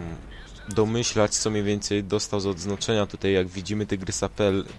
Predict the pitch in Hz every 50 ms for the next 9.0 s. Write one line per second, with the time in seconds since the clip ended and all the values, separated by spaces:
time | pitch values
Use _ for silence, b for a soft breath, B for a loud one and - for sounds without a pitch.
0 | - - - 104 98 101 98 - - 101 95 98 - - - - - - 104 98
1 | 92 90 82 90 92 113 117 123 120 - - - - - - - - - - -
2 | - - - - - - - - - - - - - - - - - - - -
3 | - - - - - - - - - - - 381 349 - 320 330 - - 147 143
4 | 139 127 120 107 101 101 95 92 110 117 - 104 101 113 107 101 98 101 98 87
5 | 90 80 - 69 - 69 - - - - - 151 - - 160 151 151 147 139 131
6 | 139 131 110 107 117 110 113 - - 110 98 104 113 107 101 98 101 - - -
7 | 101 95 101 104 - - 110 101 90 101 95 92 - 92 - - 101 - - 101
8 | 107 107 - - 107 98 104 95 95 95 - - - 110 104 101 95 95 95